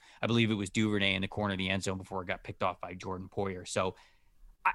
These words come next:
I, I did, I did not hate the decision. It did not work out for them. Clearly, they lost the game,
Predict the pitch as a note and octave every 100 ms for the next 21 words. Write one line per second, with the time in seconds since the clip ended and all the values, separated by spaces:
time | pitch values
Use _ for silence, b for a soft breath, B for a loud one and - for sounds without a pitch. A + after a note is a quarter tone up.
0 | E3 - E3 F#3 F3 - F3 G3 G#3+ F#3
1 | E3+ F#3 E3+ C#3+ E3+ E3 E3 F3 B3+ G3+
2 | F3+ D3 - B2+ - F#3+ F3+ G3+ G3 -
3 | C3 D3 F3 G3 C3+ A2+ C3+ - A#2+ A#2
4 | C3+ E3+